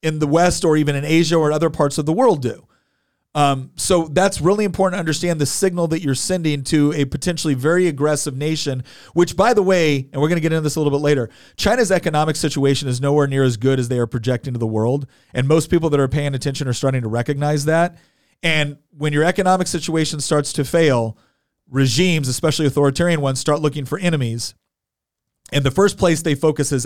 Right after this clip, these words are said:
outward, and then they start focusing inward. So they're, they will look outward, and they will try to make up for the problems within their economic system through conquest.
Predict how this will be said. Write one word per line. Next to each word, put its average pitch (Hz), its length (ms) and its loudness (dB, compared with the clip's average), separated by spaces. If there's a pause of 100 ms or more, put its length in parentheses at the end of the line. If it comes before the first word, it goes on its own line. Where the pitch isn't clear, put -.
outward, 117 500 -2 (560)
and 131 120 -2
then 156 120 0
they 156 80 2
start 139 240 0
focusing 131 340 -2
inward. 113 460 -6
So 135 180 0
they're, 156 180 2
they 143 280 -2
will 165 220 4
look 160 160 0
outward, 127 520 0 (1000)
and 147 120 -2
they 156 60 4
will 185 160 6
try 175 180 0
to 160 60 -2
make 151 220 0
up 160 220 4
for 147 80 -6
the 135 80 0
problems 147 320 0
within 135 160 -2
their 139 100 -2
economic 135 440 -2
system 139 340 -2
through 120 140 -4
conquest. - 640 -4